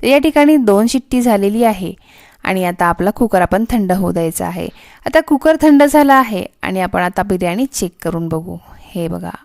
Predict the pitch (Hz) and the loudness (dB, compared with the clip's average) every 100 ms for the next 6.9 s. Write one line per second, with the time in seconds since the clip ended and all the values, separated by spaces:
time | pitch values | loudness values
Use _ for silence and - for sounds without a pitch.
0 | _ - 185 196 185 190 185 190 - - | _ -10 -10 -8 -8 -6 -2 -4 -2 -4
1 | 185 196 196 190 190 202 190 175 190 - | -4 -4 -4 -4 -4 -4 -4 -4 -4 -4
2 | - 202 - 196 190 190 180 185 196 180 | 0 0 0 -2 0 0 -2 -4 -6 -6
3 | 180 180 - - - - - - 269 233 | -6 -6 -10 -14 -20 -16 -10 -6 -2 0
4 | 208 190 220 240 220 - 214 208 - 240 | 2 2 2 2 2 2 0 -2 -4 -2
5 | 226 190 185 - 233 254 269 - 240 233 | 0 0 -4 -2 -2 0 0 0 -2 -2
6 | 233 226 220 220 208 208 - 202 220 | -2 -2 0 -2 -2 -8 -6 -8 -8